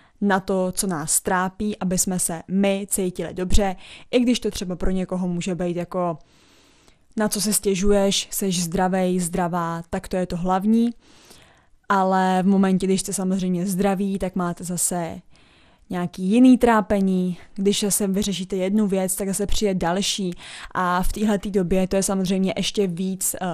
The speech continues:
pociťováno, nebo aspoň já daleko víc věci prožívám, než kdy jindy, protože zkrátka máme čas, máme čas neustále přemýšlet, jsme po většinu času doma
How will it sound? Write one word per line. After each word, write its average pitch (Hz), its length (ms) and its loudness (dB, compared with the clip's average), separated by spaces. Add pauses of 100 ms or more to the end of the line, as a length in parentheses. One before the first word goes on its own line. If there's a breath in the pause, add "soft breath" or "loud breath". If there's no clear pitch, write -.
pociťováno, 196 800 4
nebo 175 200 2
aspoň - 280 -2
já 180 200 2
daleko 180 500 -2
víc 180 300 -4
věci 170 220 -2
prožívám, 180 560 2
než 180 340 -2 (280 loud breath)
kdy 202 180 0
jindy, 180 400 2
protože 185 440 2
zkrátka 180 560 -2 (240 loud breath)
máme 196 300 4
čas, 233 380 0 (260 loud breath)
máme 196 220 0
čas 185 260 -4
neustále 175 520 -4
přemýšlet, 196 840 -2 (320 loud breath)
jsme 196 400 2
po 190 140 -2
většinu 185 480 -2
času 196 520 -4
doma 185 480 0